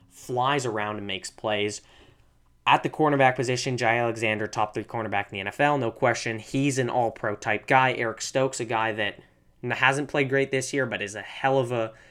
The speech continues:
hell of a prospect and had a phenomenal rookie year last year. Rasul Douglas, one of the smartest cornerbacks in the N F L. That is your positive notes. You have these players on the defensive side of the ball who can make plays. You just need to bring in the staff that will put them in positions to make plays.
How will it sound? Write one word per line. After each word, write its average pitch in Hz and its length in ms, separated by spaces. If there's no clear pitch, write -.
hell 139 320
of 123 100
a 120 60
prospect 117 640
and 104 120
had 104 160
a 101 40
phenomenal 107 520
rookie 107 220
year 104 180
last 104 300
year. 110 120
Rasul 123 320
Douglas, 110 400
one 123 140
of 135 80
the 120 40
smartest 120 480
cornerbacks 110 480
in 131 160
the 123 100
N 117 100
F - 200
L. 110 380
That 123 200
is 123 120
your 123 100
positive 104 380
notes. 98 320
You 101 80
have 123 360
these 117 200
players 113 300
on 110 60
the 104 60
defensive 104 460
side 107 80
of 101 80
the 101 40
ball 98 220
who 107 80
can 101 260
make 95 200
plays. 98 260
You 95 80
just - 260
need 101 100
to 101 60
bring 101 200
in 98 60
the 98 40
staff 98 380
that 95 80
will 98 80
put - 240
them 104 100
in 98 100
positions 101 460
to 104 60
make 92 180
plays. 101 360